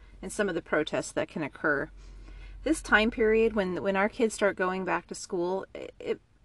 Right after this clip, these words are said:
it breaks our heart when they're very upset, and we don't really wanna leave them crying, and we don't really wanna leave them upset. So we're gonna talk about the different ways that we can prevent some of those, uh, tears, uh, from occurring.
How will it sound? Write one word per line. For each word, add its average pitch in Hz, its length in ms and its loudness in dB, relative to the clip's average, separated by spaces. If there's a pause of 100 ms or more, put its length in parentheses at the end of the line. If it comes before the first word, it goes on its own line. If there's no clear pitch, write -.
(300)
it 226 100 0
breaks 339 260 4
our 254 80 8
heart 208 360 8
when 190 260 2
they're 170 240 4
very 175 320 2
upset, - 640 2
and 180 80 -4
we 214 80 2
don't 262 180 0
really 247 220 4
wanna 220 200 4
leave 190 260 0
them 170 200 -2
crying, 156 520 6
and 180 100 -2
we 185 40 2
don't 208 220 4
really 208 160 4
wanna 185 240 0
leave 180 200 -2
them 170 180 -4
upset. 151 560 0 (440)
So 202 440 8 (180)
we're 220 140 4
gonna 247 140 4
talk 240 200 8
about 202 280 6
the 190 60 2
different 180 480 0
ways 202 440 4
that - 160 -2
we 190 180 0
can 175 680 0
prevent 214 680 6
some 240 480 2
of 214 180 2
those, 170 600 4 (520)
uh, 165 180 -8 (100)
tears, 190 500 4 (380)
uh, 180 160 2
from 180 200 0
occurring. 160 440 -2